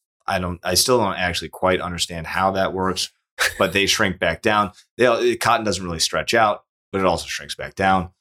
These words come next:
And then, uh, your spandex, of course, has very high elastic retention, and then polyester does as well, or it doesn't have the, doesn't have the stretch, doesn't stretch out easily. Uh, the problem with the rayon is that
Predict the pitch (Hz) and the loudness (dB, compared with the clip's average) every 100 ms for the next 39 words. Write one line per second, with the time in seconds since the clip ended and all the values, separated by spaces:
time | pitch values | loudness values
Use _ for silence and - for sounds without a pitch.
0 | _ _ _ 95 92 92 90 90 90 85 | _ _ _ -2 0 2 0 -2 -4 -4
1 | 82 82 80 - 92 87 82 - - 82 | -4 -4 -6 -2 0 0 -2 -4 -6 -6
2 | 78 80 78 - 85 78 78 82 82 80 | -6 -8 -10 -10 -8 -6 -4 -4 -4 -6
3 | 78 - 80 78 78 78 78 - 78 76 | -6 -8 -10 -16 -14 -14 -16 -14 -14 -12
4 | 73 - 76 76 76 78 73 73 - - | -14 -10 -10 -8 -10 -10 -14 -10 -10 -10
5 | 64 53 _ _ - _ _ _ _ - | -16 -18 _ _ -20 _ _ _ _ -6
6 | 107 101 104 92 87 87 85 82 78 76 | 0 2 2 0 0 0 0 -4 -6 -8
7 | _ _ - 95 85 80 - - 104 98 | _ _ -2 -2 -2 -4 -2 2 2 2
8 | - - _ _ _ 117 110 95 - 87 | -2 -6 _ _ _ 0 2 0 0 0
9 | 101 95 92 - 95 92 87 90 85 78 | 2 2 0 -4 -4 -2 0 0 0 -2
10 | _ _ _ _ _ 90 87 82 80 80 | _ _ _ _ _ 2 4 4 2 0
11 | 78 78 - _ _ _ _ _ _ _ | -4 -6 -14 _ _ _ _ _ _ _
12 | _ - - 120 131 127 110 101 87 - | _ -20 0 4 4 2 0 0 -2 -2
13 | 90 85 98 98 76 71 71 _ _ _ | -2 2 2 2 -2 -8 -18 _ _ _
14 | - 87 80 87 85 82 | -2 0 0 2 2 0